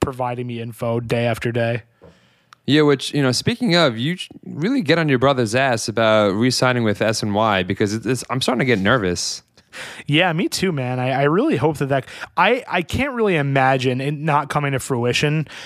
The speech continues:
Speaker 1: but it would really hurt if, like, Jeff Passan drops a tweet at, like, eleven thirty-six P M, right on the eve of spring training, like, "Breaking news, Keith Hernandez to join Saint Louis Cardinals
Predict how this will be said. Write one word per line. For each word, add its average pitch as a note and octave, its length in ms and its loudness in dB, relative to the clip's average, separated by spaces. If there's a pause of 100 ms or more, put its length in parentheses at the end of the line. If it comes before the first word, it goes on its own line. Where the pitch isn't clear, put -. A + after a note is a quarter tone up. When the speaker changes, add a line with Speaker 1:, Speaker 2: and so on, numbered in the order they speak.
(200)
Speaker 1:
but D#3+ 200 0
it E3+ 60 -4
would F#3+ 160 0
really G3 240 2
hurt C#3+ 400 0
if, D3+ 160 0
like, C#3 260 2
Jeff C3 300 0
Passan B2+ 420 -6
drops B2 320 -8
a C3 60 -10
tweet B2+ 320 -4
at, B2 220 -4
like, B2 280 -4
eleven C3+ 440 0
thirty-six B2+ 600 -2
P C3 260 -2
M, A#2+ 320 -2 (360)
right D3+ 280 2
on C#3 160 -2
the C#3 80 0 (120)
eve C3+ 200 -2
of C3 100 -4
spring C3 300 -4
training, B2+ 340 0
like, A#2+ 220 -2
"Breaking D3 480 -4
news, C3+ 320 -4 (220)
Keith - 260 0
Hernandez D3+ 480 0
to D#3+ 120 -6
join C#3+ 360 -2
Saint D3+ 360 0
Louis C#3+ 300 2
Cardinals C3+ 880 -2